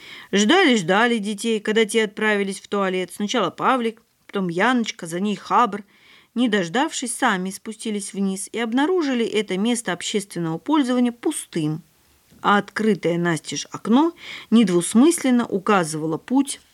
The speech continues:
которым удалилась троица. Ну и естественно было предположить, раз дети избрали такой путь, значит, предпочли удалиться незаметно. Следовательно, опять какие-то секреты.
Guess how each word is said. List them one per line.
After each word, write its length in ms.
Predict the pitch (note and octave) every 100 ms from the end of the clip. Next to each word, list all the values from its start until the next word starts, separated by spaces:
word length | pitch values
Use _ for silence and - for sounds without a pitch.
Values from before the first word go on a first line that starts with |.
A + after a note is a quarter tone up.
| _ _ - -
которым 520 | G#3 - D4+ C#4 -
удалилась 480 | F3+ F3+ G#3 F#3 -
троица. 500 | D#3 C#3 - - - A#3 _ _ - - -
Ну 200 | C#4+ A4
и 100 | F4+
естественно 680 | B3+ A#3+ - F4 G4 E4+ D#4
было 200 | C#4+ C#4+
предположить, 680 | C4+ C4 - A#3+ A#3 A#3+ A#3
раз 260 | F#4 G4 A3+
дети 360 | A3 F#3+ F3
избрали 420 | F3+ F3 G3 E3 D#3+
такой 340 | - - D#3
путь, 340 | - E4+ - - - -
значит, 440 | G#3 F4 F#4 D4+ -
предпочли 720 | F#3+ - E3+ - - C#4+ -
удалиться 560 | G3 F3 F3+ B3 - -
незаметно. 840 | C#4 C#4+ A3 E3+ C3+ - D2 - - -
Следовательно, 760 | - - F3+ F3 A3 - F4 G4+ - - _
опять 320 | - E4+ G4 -
какие-то 340 | F3 - -
секреты. 500 | - - - - -